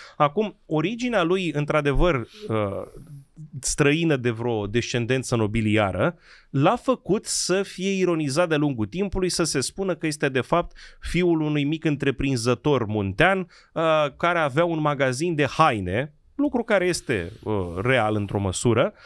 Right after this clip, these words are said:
și pe firma magazinului se erau șapte pantaloni. De acolo i-a, i s-a tras și o a doua poreclă, Tăchiță șapte pantaloni.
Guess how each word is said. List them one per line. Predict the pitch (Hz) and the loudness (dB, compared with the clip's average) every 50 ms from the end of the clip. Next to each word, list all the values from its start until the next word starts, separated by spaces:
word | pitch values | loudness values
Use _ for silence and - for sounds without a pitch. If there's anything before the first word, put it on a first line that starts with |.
| - - - - - | -20 -20 -20 -20 -12
și | - - - 175 | -8 -6 -4 0
pe | - 196 165 | 2 2 0
firma | - - - 220 247 247 220 190 | 0 -2 -2 0 0 2 2 2
magazinului | 170 160 156 131 127 127 120 120 175 240 247 233 220 214 214 | 2 2 0 0 0 -2 -2 -2 -4 -6 -6 -4 -4 -4 -4
se | 190 - - 196 | -4 -4 -2 -2
erau | 196 196 202 190 | -2 -2 -2 -2
șapte | - - 220 202 - - 185 | 0 0 -2 -2 0 -2 -4
pantaloni. | 156 - 180 170 165 165 156 165 160 156 120 92 82 82 78 | -2 0 -2 -2 0 0 0 2 2 2 0 -2 -4 -8 -12
De | - 107 113 | -4 0 2
acolo | 123 117 - - 175 170 160 160 | 2 2 2 0 0 2 2 2
i-a, | 151 151 143 | 2 2 0
i | 143 143 139 | 0 -2 -4
s-a | - - 139 | -4 -4 -4
tras | 131 - 156 156 147 | -2 -2 -2 -4 -2
și | - | 0
o | 143 | 0
a | 131 | 0
doua | 127 139 151 131 113 | 2 2 2 0 0
poreclă, | - 110 113 147 165 - 151 | 0 -2 -2 -2 0 0 0
Tăchiță | 143 - - - - - 180 - - 156 | 2 2 0 -2 -2 -4 -6 -4 -2 -2
șapte | 143 - - 156 - - 147 | -2 0 0 -2 0 -2 -2
pantaloni. | 127 - 147 135 135 127 - 127 123 113 90 78 - | 0 2 2 2 2 2 2 2 2 2 0 -4 -8